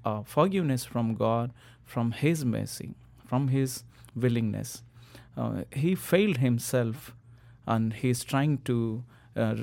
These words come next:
regain the faith and also,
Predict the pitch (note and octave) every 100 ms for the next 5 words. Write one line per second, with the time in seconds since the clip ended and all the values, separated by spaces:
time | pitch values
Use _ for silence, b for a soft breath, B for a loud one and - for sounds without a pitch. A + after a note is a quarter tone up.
0 | - - - - - - - - C#3 C3
1 | B2+ B2+ A#2+ G#2+ G#2+ B2 - b b -
2 | A2+ A2 A2 A#2+ - C3 B2+ B2 A2+ A2+
3 | A#2 A#2+ B2+ A#2 A#2+